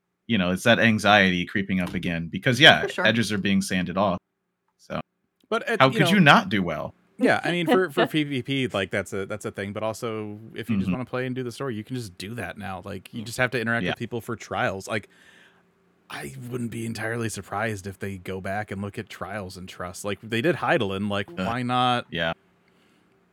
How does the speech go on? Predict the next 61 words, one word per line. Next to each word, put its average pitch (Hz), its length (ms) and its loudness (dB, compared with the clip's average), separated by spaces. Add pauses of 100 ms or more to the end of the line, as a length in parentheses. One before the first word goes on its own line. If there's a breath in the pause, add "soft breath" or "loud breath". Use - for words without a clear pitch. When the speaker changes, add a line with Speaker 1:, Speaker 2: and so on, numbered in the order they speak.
(220)
Speaker 3:
everything, 127 320 2
Speaker 2:
There's - 20 -4
always 135 160 0
Speaker 3:
you 127 60 0
know, 127 80 2
Speaker 2:
gonna 120 120 2
Speaker 1:
It - 40 0
Speaker 3:
it's - 80 -2
Speaker 1:
must 113 160 2
have - 80 -6
Speaker 2:
be, - 100 -6
Speaker 1:
just - 120 -8
been - 120 -6
too - 160 -6
Speaker 2:
yeah. 147 120 -6
Speaker 1:
hard. 147 200 -8 (600)
Speaker 3:
Maybe. 120 260 -4
Speaker 2:
There's 202 120 -2
always 277 140 2
Speaker 3:
But, 160 60 6
Speaker 2:
gonna 202 100 4
be 185 60 0
Speaker 3:
but 185 80 8
they 190 80 10
Speaker 2:
content 156 100 6
Speaker 3:
said 175 180 6
Speaker 2:
that 175 120 2
Speaker 3:
that 175 80 0
Speaker 2:
just 151 60 2
Speaker 3:
the 143 60 2
A - 20 2
I - 20 0
Speaker 2:
doesn't 165 460 2
click - 340 -4
with 139 180 -6
you 139 140 -6
too. 107 280 -6 (360)
And - 80 -4
Speaker 1:
Yeah. 185 60 2
Speaker 2:
if 170 120 -6
it 185 60 -10
just, 180 180 -6 (100)
it - 140 -10
don't, 277 160 -8 (120)
don't 294 180 -6
feel 285 280 -8
bad 226 380 -2
about 156 260 -6
Speaker 3:
Yeah. - 80 -10
Speaker 2:
it. - 80 -20 (300)
Speaker 3:
They've 147 140 -2
said 175 160 4
A 139 160 2
I 131 160 6
and 123 180 0
working 110 260 -2
with 95 140 -4
trust 98 220 -6
stuff 87 200 -8
has 92 100 -10
gotten 85 280 -8